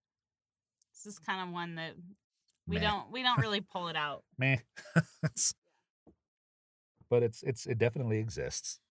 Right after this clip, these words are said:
Speaker 1: Zombies keep out.
Speaker 2: Yeah, this one was, this one's gotten multiple plays and still
Speaker 1: Okay.
Speaker 2: have not won.
Speaker 1: Twice. We've played it twice.
Speaker 2: I've played it more than just with you.
Speaker 1: Well,
Speaker 2: I have other people in my life that I play board games with.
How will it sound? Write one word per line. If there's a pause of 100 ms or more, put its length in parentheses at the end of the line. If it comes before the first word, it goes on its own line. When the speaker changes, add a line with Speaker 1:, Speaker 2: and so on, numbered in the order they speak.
(600)
Speaker 1:
Zombies
keep
out. (1160)
Speaker 2:
Yeah,
this
one
was,
this
one's
gotten
multiple
plays
and
still
Speaker 1:
Okay.
Speaker 2:
have
not
won.
Speaker 1:
Twice. (460)
We've (120)
played
it (220)
twice.
Speaker 2:
I've
played
it
more
than
just
with
you.
Speaker 1:
Well, (260)
Speaker 2:
I
have
other
people
in
my
life
that
I
play
board
games
with.